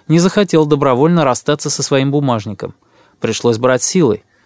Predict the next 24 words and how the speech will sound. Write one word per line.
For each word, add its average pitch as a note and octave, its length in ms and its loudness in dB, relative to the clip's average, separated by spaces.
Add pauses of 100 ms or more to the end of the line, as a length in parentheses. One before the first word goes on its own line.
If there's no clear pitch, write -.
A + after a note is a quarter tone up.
(160)
Разбили F3 460 2
в - 60 -6
кровь E3+ 280 0
лицо, D3 460 -2
ногами C#3 480 0
запинали D3+ 500 0
по D3 220 0
почкам. - 480 -4 (360)
Задохнувшись B2+ 760 -2
от C#3 100 0
боли, C#3 300 0
твидовый D3 460 0
не D3 120 2
мог D#3 220 2
даже D#3+ 300 2
вскрикнуть. - 760 -6 (440)
Лысый D3 460 4
решил, D#3 460 0 (180)
что - 240 0
это D3+ 160 2
несерьёзное D3+ 560 2
отношение D3+ 480 -2
к - 80 -16
работе, C#3 540 -4